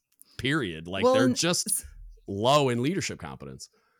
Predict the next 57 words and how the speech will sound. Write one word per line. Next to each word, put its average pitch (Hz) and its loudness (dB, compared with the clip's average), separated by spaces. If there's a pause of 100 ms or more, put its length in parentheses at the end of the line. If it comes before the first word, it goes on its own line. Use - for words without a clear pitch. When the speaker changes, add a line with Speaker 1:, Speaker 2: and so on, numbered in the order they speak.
(540)
Speaker 2:
Well, 240 -4
so 262 -2
I 233 0
think 247 -2
there's, 196 -2
there's 196 -2
a 185 -2
couple 202 -2
of 190 -2
things 196 -4
in 165 -6
there. 160 -6
One 180 -2
of 185 -4
which 185 -4
is, 170 -6
like, 170 -4
it's 175 -4
Speaker 1:
Mm-hmm. 175 -6
Speaker 2:
that 160 -4
feedback 175 -4
loop 190 -4
we 180 -4
were 160 -6
talking 175 -6
about 165 -4
Speaker 1:
Yeah. - -10
Speaker 2:
earlier, 170 -4 (380)
which 185 -8
is, 180 -6
like, 185 -4 (400)
we 208 -2
teach 214 -6
our 196 0
own 196 -2
people 180 -4
the 180 -6
way 180 -4
we 185 -6
do 190 -4
things, 170 -6
and 175 -4
then 175 -4
we 175 -4
evaluate 175 -4
them 175 -4
on 165 -4
the 160 -6
way 160 -2
Speaker 1:
Right. 165 -2
Speaker 2:
that 165 -4 (160)
we 175 -8
taught 170 -6
them 170 -4 (100)
to 165 -10
do 170 -6
things. 170 -10